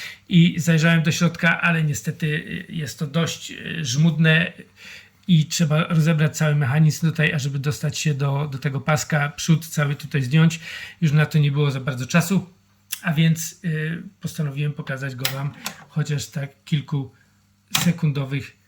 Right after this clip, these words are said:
takich przerwach. Tak jak mówiłem, jest trzygłowicowy, obsługuje kasety normalne, chromowe, metalowe. Oczywiście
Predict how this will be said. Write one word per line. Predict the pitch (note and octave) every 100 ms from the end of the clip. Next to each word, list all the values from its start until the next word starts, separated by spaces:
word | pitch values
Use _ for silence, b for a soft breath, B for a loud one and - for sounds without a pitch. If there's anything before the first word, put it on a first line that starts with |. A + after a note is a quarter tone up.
| _
takich | - C3+ -
przerwach. | - F#3 D#3 A#2+ - _ _ _ _ _ _ _ _ _ _ B B B -
Tak | E3+
jak | F3+
mówiłem, | E3 E3 E3 D3
jest | B2 - - - _ -
trzygłowicowy, | - F#3+ E3 E3 C#3 D3 C#3+ - C#3+ E3+ G3+ - _ B B -
obsługuje | - F3+ E3 E3
kasety | E3 D3+ D#3+ D3+
normalne, | C#3+ D3 D3+ C#3+
chromowe, | - D3+ C#3 C3+
metalowe. | C3+ C3 C3+ C#3+ C#3+
Oczywiście | C#3+ - D3 - -